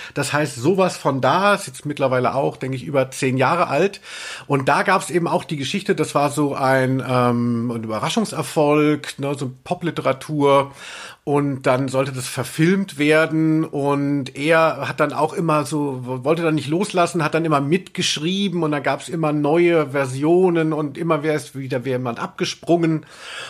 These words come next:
Und im Nachhinein hat er gesagt, so wenn man das Angebot bekommt, dass ein Buch verfilmt werden soll, dann heißt es, „Take the money and run.“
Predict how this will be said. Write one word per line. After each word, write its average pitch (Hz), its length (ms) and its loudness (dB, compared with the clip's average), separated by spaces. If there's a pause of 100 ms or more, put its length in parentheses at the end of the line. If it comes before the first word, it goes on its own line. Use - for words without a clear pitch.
Und 151 200 2
im 147 120 0
Nachhinein 175 500 2
hat 165 120 -2
er 160 100 -2
gesagt, 151 340 0
so 143 180 -2
wenn 180 200 2
man 180 340 2
das 139 240 -4
Angebot 185 480 -2
bekommt, 127 400 -6
dass 127 100 -4
ein 143 120 -4
Buch 208 220 -4
verfilmt 220 500 0
werden 123 240 2
soll, 107 320 -2 (300)
dann 135 280 0
heißt 165 400 0
es, 165 220 -4
„Take 208 260 0
the 180 140 2
money 185 360 2
and 170 220 0
run.“ 139 360 0